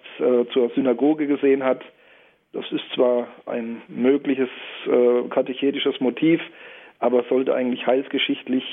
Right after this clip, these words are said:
ähm, so nicht festgeklopft werden, ähm, weil das Judentum jetzt nicht einfach verworfen ist.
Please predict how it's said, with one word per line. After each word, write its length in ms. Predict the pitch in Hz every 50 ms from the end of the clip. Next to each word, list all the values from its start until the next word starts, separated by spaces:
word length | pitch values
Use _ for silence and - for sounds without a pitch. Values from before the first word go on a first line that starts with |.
| -
ähm, 440 | 127 127 127 120 120 123 120 120 123 - - _ _ _ _ _ _ _ _ - - -
so 160 | 131 123 131
nicht 240 | 127 123 - - -
festgeklopft 680 | - 131 123 - - 139 123 - 139 127 - - - -
werden, 360 | 123 120 123 120 120 117 117 - - - - - _ _ _ _ -
ähm, 480 | - 120 117 117 117 117 113 117 113 - - _ _ _ _ _ _ _ _ _ _ _ _ _ _ _ _ _ _
weil 360 | - 117 117 123 123 117 110 - - - -
das 100 | - 107 -
Judentum 440 | 139 135 143 143 131 - 135 131 123
jetzt 220 | 127 123 - -
nicht 160 | 139 127 -
einfach 280 | - 135 131 131 139 123
verworfen 540 | - - 127 123 117 120 123 120 - 131 120
ist. 100 | 113 -